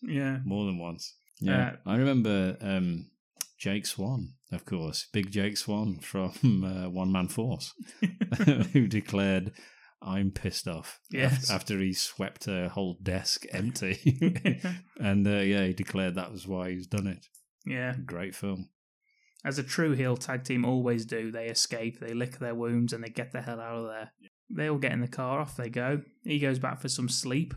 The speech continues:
Speaker 1: but not before kicking the girls off the boat, of
Speaker 2: Yeah.
Speaker 1: course.
Speaker 2: Well, it doesn't last long because the next morning they turn up again.
Speaker 1: <laughs>
Speaker 2: "How did you get past my security system?" He wisecracks every time they walk in.
Speaker 1: Yeah.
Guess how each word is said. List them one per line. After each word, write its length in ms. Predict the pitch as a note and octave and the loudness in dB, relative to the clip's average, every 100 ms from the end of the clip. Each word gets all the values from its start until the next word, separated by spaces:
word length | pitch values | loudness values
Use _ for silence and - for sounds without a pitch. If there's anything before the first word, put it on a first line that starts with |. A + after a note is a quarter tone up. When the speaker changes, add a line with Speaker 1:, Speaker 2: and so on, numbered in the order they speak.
| - | 0
Speaker 1:
but 120 | C3+ | 0
not 100 | D#3 | 2
before 280 | C3 C3+ B2+ | -2 -4 -4
kicking 300 | C3+ C3 B2 | -6 -4 -2
the 60 | A#2+ | -2
girls 280 | A#2+ A#2+ | -2 -4
off 160 | A#2+ - | -8 -8
the 80 | A#2 | -8
boat, 360 | A#2+ D3 F3 | -4 -4 -4
of 80 | C3 | -10
Speaker 2:
Yeah. 80 | A2+ A2+ | -6 -4
Speaker 1:
course. 300 | D3 F3 - _ - | -4 -6 -14 _ -12
Speaker 2:
Well, 340 | A#2+ D#3+ - - _ _ E3 | -8 -6 -8 -12 _ _ -12
it 200 | B2 C3 | -10 -2
doesn't 220 | A#2+ A2 | -2 -2
last 240 | A2 - | -4 -4
long 280 | A2 A2 A#2+ | -2 0 2
because 360 | B2+ A#2 G#2+ G2 | 2 2 0 0
the 80 | G2 | 0
next 240 | G#2+ - | -2 0
morning 480 | G2+ G#2+ A2+ A#2+ A#2+ | 0 2 2 2 0
they 300 | G2+ G2 F2 - | -2 -4 -6 -6
turn 240 | F#2+ G2+ | -2 -2
up 120 | G#2 A#2 | 0 -2
again. 400 | A#2 C#3 B2 - - - | -2 -2 -4 -6 -4 -2
Speaker 1:
<laughs> 640 | - - - - G3+ - | -2 -2 -6 -4 -4 -2
Speaker 2:
"How 80 | B2 | -2
did 120 | C3+ | -2
you 60 | A2 | -2
get 140 | A2 | -2
past 200 | C#3 B2+ | -2 0
my 100 | A#2+ | 0
security 460 | G#2 F#2 C#3+ E3 G2+ | 0 -2 -2 0 -2
system?" 600 | A#2 F#2+ - F#2+ D#2 - _ - - _ _ | -4 -6 -10 -10 -12 -16 _ -20 -20 _ _
He 340 | G#2+ G2 F2+ E2+ | -6 -6 -8 -10
wisecracks 920 | F2 G2 G#2 - - G#2+ F#2+ - - - | -8 -6 -6 -8 -8 -8 -8 -10 -10 -6
every 280 | G2 G2+ F#2 | -4 -4 -4
time 320 | G#2 G2 G2 | -4 -6 -4
they 120 | F#2+ | -6
walk 360 | F#2+ F#2 F2 G2+ | -6 -8 -6 -6
in. 240 | G2 - _ | -6 -8 _
Speaker 1:
Yeah. 260 | B2 A#2 | -8 -6